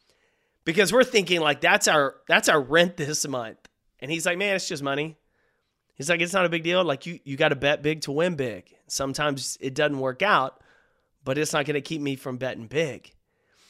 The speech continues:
And I thought about it from that context. And, and obviously, you have to be pretty wise with your finances going to Vegas. But I remember that, that sticking with me, that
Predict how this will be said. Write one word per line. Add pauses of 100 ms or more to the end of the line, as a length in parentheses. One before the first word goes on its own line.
(260)
And
I
thought
about
it
from
that
context.
And,
and
obviously,
you
have
to
be
pretty (760)
wise
with
your
finances
going
to
Vegas. (1040)
But
I
remember
that,
that
sticking
with
me,
that